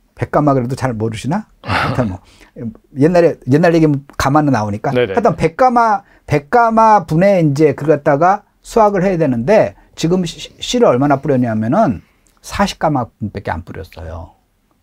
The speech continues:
Speaker 1: 그러면 가을에 되면은 거기는 씨를 적게 뿌렸으니까 분명히 사십 가마밖에 안 나올 거 아니에요.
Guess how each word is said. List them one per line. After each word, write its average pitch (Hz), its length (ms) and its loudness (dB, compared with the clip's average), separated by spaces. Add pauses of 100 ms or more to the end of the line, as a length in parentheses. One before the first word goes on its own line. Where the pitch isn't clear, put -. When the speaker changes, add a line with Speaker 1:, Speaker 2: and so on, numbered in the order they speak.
(200)
Speaker 1:
그러면 254 400 2
가을에 226 420 2
되면은 208 520 0 (280)
거기는 233 320 2
씨를 294 240 -2
적게 247 220 0
뿌렸으니까 220 280 0
분명히 240 260 2
사십 - 320 -6
가마밖에 220 680 2
안 147 180 2
나올 254 220 2
거 220 80 2
아니에요. 113 720 0